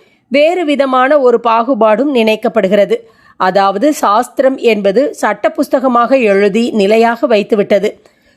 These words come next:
சம்பிரதாயம் என்பது இப்படி சட்டமாக நாட்டப்படாவிட்டாலும் சாஸ்திரஜர்கள் உட்பட சமூகத்தார் எல்லாராலும் பின்பற்றப்படுகிற விஷயங்கள் என்று நினைக்கப்படுகிறது.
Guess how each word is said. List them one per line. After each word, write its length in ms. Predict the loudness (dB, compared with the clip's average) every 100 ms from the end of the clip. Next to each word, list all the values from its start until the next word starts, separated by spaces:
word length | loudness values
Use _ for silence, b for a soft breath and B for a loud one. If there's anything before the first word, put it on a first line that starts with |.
| -4
சம்பிரதாயம் 760 | 0 0 0 0 2 2 0
என்பது 380 | 0 -2 0 0 0
இப்படி 300 | 0 -2 -2
சட்டமாக 680 | 0 -2 0 0 0 0 0
நாட்டப்படாவிட்டாலும் 1160 | 2 0 -2 -2 0 0 -2 -2 0 0 -2 -4 b b b
சாஸ்திரஜர்கள் 1040 | 0 0 0 0 -4 -2 0 0 2 0 0
உட்பட 420 | -2 -4 -2 0 2 0 0
சமூகத்தார் 720 | 0 2 0 0 0 0 2
எல்லாராலும் 720 | 0 0 2 2 2 2 0 -2
பின்பற்றப்படுகிற 800 | -2 0 0 -2 -2 -2 0 0
விஷயங்கள் 600 | 0 0 0 2 2 0 0
என்று 320 | -2 0 0
நினைக்கப்படுகிறது. 920 | 2 2 0 -2 0 0 0 0